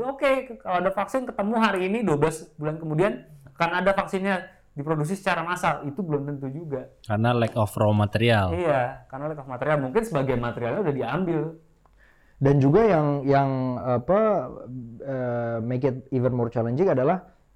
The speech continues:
Speaker 3: kalau yang gue tahu nih, bisa jadi salah,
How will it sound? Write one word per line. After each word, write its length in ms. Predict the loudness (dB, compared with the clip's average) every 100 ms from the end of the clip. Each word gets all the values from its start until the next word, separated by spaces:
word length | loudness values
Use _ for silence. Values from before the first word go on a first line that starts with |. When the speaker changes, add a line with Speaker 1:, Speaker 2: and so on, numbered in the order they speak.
| _ -2
Speaker 3:
kalau 800 | 4 6 6 8 6 6 4 2 0
yang 160 | 2 4
gue 160 | 4
tahu 240 | 6 6 4
nih, 240 | 2 -2 -10 _ -20 -10 -4
bisa 160 | 0
jadi 160 | 0 0
salah, 320 | 2 0 0